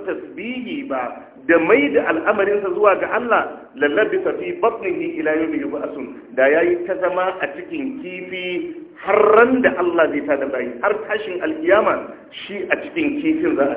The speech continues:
tashi shi. To karshe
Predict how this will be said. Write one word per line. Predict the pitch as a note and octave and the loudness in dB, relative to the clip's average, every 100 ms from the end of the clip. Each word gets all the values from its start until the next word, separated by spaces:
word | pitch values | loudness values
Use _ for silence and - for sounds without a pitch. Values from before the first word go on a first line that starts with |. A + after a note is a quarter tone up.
| - | -6
tashi | - - | -10 -12
shi. | - - - - - - - - - - - - _ - - - - - - - - - - - - - - - - - - - - - - | -18 -20 -20 -20 -20 -20 -20 -20 -20 -20 -20 -20 _ -20 -20 -20 -20 -20 -20 -20 -20 -20 -20 -20 -20 -20 -20 -20 -20 -20 -20 -20 -18 -18 -8
To | - B2+ | 2 4
karshe | B2+ A#2+ A#2 D#4+ - - - | 6 4 8 10 10 6 2